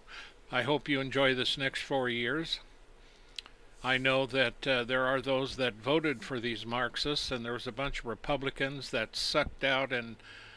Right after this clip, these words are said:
uh, really, uh, did not want Trump in. So, uh,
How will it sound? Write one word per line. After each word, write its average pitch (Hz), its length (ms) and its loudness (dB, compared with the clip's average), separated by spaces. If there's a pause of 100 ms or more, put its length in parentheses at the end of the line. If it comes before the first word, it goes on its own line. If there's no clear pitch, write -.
(300)
uh, 117 480 0
really, 127 560 4
uh, 117 220 0
did 127 200 0
not 131 260 2
want 147 300 2
Trump 135 340 0
in. 156 280 4
So, 120 480 2
uh, 117 180 6